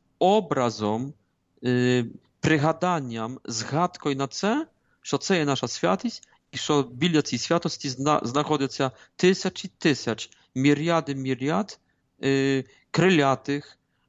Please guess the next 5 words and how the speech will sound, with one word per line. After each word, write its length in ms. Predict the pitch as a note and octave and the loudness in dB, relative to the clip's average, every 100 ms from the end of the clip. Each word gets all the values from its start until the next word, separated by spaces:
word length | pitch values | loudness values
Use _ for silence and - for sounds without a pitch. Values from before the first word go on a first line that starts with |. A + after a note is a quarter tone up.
| - | -8
e, 260 | C3+ C3 C3 | -4 -2 -4
pernatych, 800 | - F3+ F3 D#3+ C#3 - C#3+ C#3 _ | 0 0 0 -2 -6 -6 -12 -12 _
jakie 300 | B2 C3+ - | -8 -6 -6
wysoko, 580 | D3 D3+ - E3 D3 C#3+ _ _ _ | -8 -8 -8 -6 -6 -6 _ _ _
e, 400 | - C3 B2+ B2+ | -6 -4 -2 -4